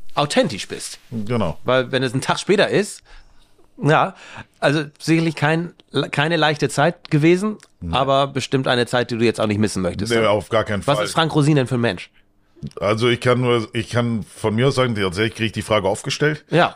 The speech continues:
Speaker 1: weil
Speaker 2: Weil
Speaker 1: man
Speaker 2: er halt
Speaker 1: hört auch mal was anderes und kann sich auch anders vorstellen, dass er vielleicht vor der Kamera nett ist, aber Kamera außen Arsch.
Speaker 2: Naja, nee, das ist eigentlich eher umgekehrt. Die Leute sagen immer zu mir, „Ja, im Fernsehen wirkt er immer so hart und er kommt
Speaker 1: Ja.
Speaker 2: dann immer so schroff rüber und so
Speaker 1: Ja.
Speaker 2: mit seinen Sprüchen und so.“ Ich muss sagen, ja,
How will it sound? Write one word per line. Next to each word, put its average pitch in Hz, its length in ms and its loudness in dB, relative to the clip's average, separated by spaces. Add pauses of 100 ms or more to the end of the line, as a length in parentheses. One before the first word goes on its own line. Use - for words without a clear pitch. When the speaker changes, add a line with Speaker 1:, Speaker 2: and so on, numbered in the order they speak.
Speaker 1:
weil 135 120 4
Speaker 2:
Weil - 40 2
Speaker 1:
man 110 100 4
Speaker 2:
er 107 60 2
halt 117 120 4
Speaker 1:
hört 202 140 2
auch 170 140 2
mal 139 140 4
was 123 100 2
anderes 196 480 2
und 147 220 0
kann 151 160 2
sich 143 100 0
auch 139 140 2
anders 147 220 0
vorstellen, 143 340 2
dass 123 160 2
er 120 160 4 (260)
vielleicht 156 220 4
vor 147 100 2
der 139 80 2
Kamera 156 340 2
nett 170 200 2
ist, 240 160 -2
aber 151 260 2
Kamera 143 360 2
außen 180 220 0
Arsch. - 360 -4 (520)
Speaker 2:
Naja, 143 380 4
nee, 147 360 2
das 110 200 0
ist 110 260 -4
eigentlich 113 280 0
eher 107 160 2
umgekehrt. 120 460 0
Die 98 40 -4
Leute 110 220 2
sagen 113 220 0
immer 110 120 -2
zu - 140 -8
mir, 113 100 2
„Ja, 107 80 4
im 101 80 -2
Fernsehen 113 280 -2
wirkt 110 140 -2
er 110 60 0
immer 104 120 0
so 92 140 -2
hart 110 200 0
und 98 100 -4
er 92 60 -2
kommt 113 140 0
Speaker 1:
Ja. 95 40 -2
Speaker 2:
dann 104 140 -6
immer 104 160 -2
so 95 80 -6
schroff - 340 -4
rüber 117 240 0
und 95 140 -2
so 107 100 2
Speaker 1:
Ja. 107 60 0
Speaker 2:
mit - 100 -6
seinen 98 160 -2
Sprüchen 113 360 -4
und 101 100 -2
so.“ 113 140 0 (400)
Ich - 40 -20
muss 113 160 -2
sagen, 117 340 2
ja, 110 540 0